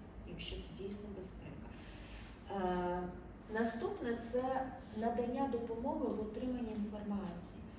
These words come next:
Що взагалі відбулося? Е, де її родичі, де знаходиться, можливо,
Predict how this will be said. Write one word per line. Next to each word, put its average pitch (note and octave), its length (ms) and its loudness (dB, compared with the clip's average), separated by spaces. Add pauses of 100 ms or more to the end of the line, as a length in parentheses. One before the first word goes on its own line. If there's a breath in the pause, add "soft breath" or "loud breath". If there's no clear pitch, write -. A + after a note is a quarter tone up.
(240 loud breath)
Що C4 140 2
взагалі A#3+ 480 2
відбулося? F#3+ 760 -2 (680 loud breath)
Е, F#3 560 6 (220)
де C4 200 10
її B3 360 4
родичі, F3 720 0
де A#3+ 140 4
знаходиться, A3+ 840 0 (160)
можливо, A3+ 300 0